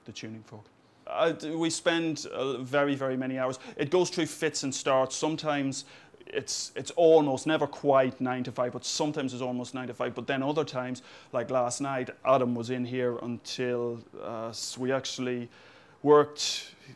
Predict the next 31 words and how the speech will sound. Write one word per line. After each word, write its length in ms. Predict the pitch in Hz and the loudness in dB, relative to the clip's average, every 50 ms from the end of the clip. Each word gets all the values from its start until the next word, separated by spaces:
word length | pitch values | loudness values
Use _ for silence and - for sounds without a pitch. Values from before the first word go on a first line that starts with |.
| - _ - | -20 _ -6
he 100 | - 139 | -2 4
worked 200 | 135 160 160 - | 6 6 6 6
until 220 | 156 147 147 135 | 4 0 0 0
nine 180 | 135 139 139 135 | 0 2 0 0
o'clock. 460 | 127 - 139 139 139 143 139 - - - - - - | -2 0 2 2 2 2 2 -2 -10 -20 -20 -12 -6
We 140 | - 127 123 | -6 -4 -2
went 340 | 131 127 127 127 - - - - - | -2 -4 -4 -6 -8 -12 -14 -6 -2
out 280 | 131 139 135 135 131 135 | 0 0 0 0 -2 -6
for 360 | - - - - 131 123 127 | -10 -14 -8 -4 -2 -2 0
a 40 | 123 | 0
meal. 480 | 127 139 151 156 156 156 156 151 143 - - - | 2 2 2 2 2 2 2 0 0 -2 -2 -2
Adam 260 | 135 139 135 131 127 | -2 0 0 -2 -2
came 180 | - 135 127 123 | -2 -4 -2 0
back 280 | 131 131 131 131 - | 0 0 0 0 -2
at 80 | 123 123 | -4 -4
eleven 360 | 127 127 131 131 127 123 123 | -2 0 0 -2 -2 -4 -8
o'clock 340 | 123 - 135 131 123 123 - | -8 -4 -2 0 0 0 -2
and 120 | 123 123 | -4 -4
worked 240 | 123 127 123 123 - | -4 -4 -6 -6 -8
through 140 | - 127 120 | -8 -8 -8
until 180 | 120 - 117 | -8 -10 -10
six 300 | 123 - - 123 113 - | -12 -8 -10 -10 -10 -8
in 80 | 117 120 | -10 -8
the 80 | 120 120 | -8 -6
morning. 340 | 117 117 117 117 117 117 | -8 -8 -8 -10 -12 -12
And 100 | 120 123 | -12 -12
sometimes 640 | 123 - 143 135 135 135 135 127 127 127 123 123 - | -6 -4 -4 -4 -2 -2 -2 -2 -2 -2 -6 -6 -6
we 120 | 117 127 123 | -6 -6 -6
do, 340 | 113 - 120 123 123 123 | -6 -4 -4 -4 -4 -4
we 140 | 117 120 123 | -4 -6 -8
pull 340 | 123 - - 120 120 120 | -8 -6 -6 -6 -6 -6